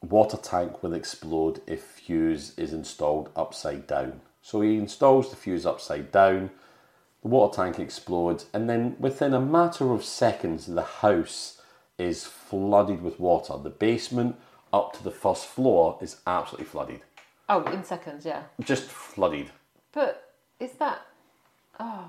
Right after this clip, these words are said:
Speaker 2: what, what's the bit where somebody comes in? I can't even remember who it is. Someone comes in with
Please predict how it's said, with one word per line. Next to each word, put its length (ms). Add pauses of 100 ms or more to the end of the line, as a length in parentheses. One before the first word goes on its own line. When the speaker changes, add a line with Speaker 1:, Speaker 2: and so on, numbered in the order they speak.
(120)
Speaker 2:
what, 260 (140)
what's 280 (120)
the 60
bit 240
where 160
somebody 340
comes 360
in? 180
I 60
can't 200
even 120
remember 160
who 160
it 120
is. 200
Someone 220
comes 280
in 460
with 220